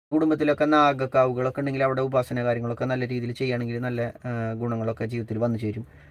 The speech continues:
ആ, ഭാഗ്യസംബന്ധമായിട്ടുള്ള തടസ്സങ്ങളൊക്കെ നീങ്ങാനായിട്ട്, ആ, നാഗചൈതന്യങ്ങൾക്ക്, അതുപോലെ തന്നെ രാഹു, നവഗ്രഹ ക്ഷേത്രത്തിൽ രാഹു കേതുക്കൾക്കൊക്കെ വഴിപാടുകൾ ചെയ്യുക. അതൊക്കെ ചെയ്താൽ ഗുണകര-, ഗുണകരമായിട്ടുള്ള, ആ,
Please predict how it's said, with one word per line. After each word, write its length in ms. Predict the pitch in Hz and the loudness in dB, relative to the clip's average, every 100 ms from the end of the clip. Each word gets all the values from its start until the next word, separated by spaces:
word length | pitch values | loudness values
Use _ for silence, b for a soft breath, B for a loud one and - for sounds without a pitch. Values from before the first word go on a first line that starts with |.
| b | b
ആ, 140 | 113 110 | -4 0
ഭാഗ്യസംബന്ധമായിട്ടുള്ള 960 | 110 120 117 117 135 135 135 127 127 | 4 4 2 -2 -2 -2 -2 0 2
തടസ്സങ്ങളൊക്കെ 480 | 139 127 123 120 120 | 2 2 -2 -4 -4
നീങ്ങാനായിട്ട്, 560 | 131 131 123 120 120 120 | -4 -2 -2 -4 -4 -8
ആ, 400 | 123 - 120 117 | -10 -8 -6 -4
നാഗചൈതന്യങ്ങൾക്ക്, 960 | 120 117 113 117 113 117 113 113 110 | 0 -2 -2 -4 -4 -4 -4 -4 -4
അതുപോലെ 280 | 120 120 120 | -4 -4 -4
തന്നെ 140 | 123 123 | -4 0
രാഹു, 420 | 127 117 113 117 | 4 4 2 -4
നവഗ്രഹ 380 | 117 117 117 113 | -2 -2 -2 -6
ക്ഷേത്രത്തിൽ 540 | 117 110 110 113 117 | -4 -6 -6 -4 4
രാഹു 400 | 127 127 113 117 131 | 6 6 2 -6 -4
കേതുക്കൾക്കൊക്കെ 600 | 123 120 120 113 110 123 | -4 -4 -6 -6 -6 -4
വഴിപാടുകൾ 640 | 127 127 123 113 107 107 | -2 -2 -2 -2 -2 -4
ചെയ്യുക. 320 | 107 120 110 b b b b - | -4 -4 -4 b b b b -6
അതൊക്കെ 220 | 117 117 | -4 -2
ചെയ്താൽ 460 | 117 127 120 117 117 | -2 0 2 0 -2
ഗുണകര-, 420 | 123 120 110 107 | -6 -4 -4 -6
ഗുണകരമായിട്ടുള്ള, 800 | - 117 117 110 117 113 113 113 - - | -4 -2 -2 0 -2 -4 -6 -6 -8 -10
ആ, 160 | 110 | -8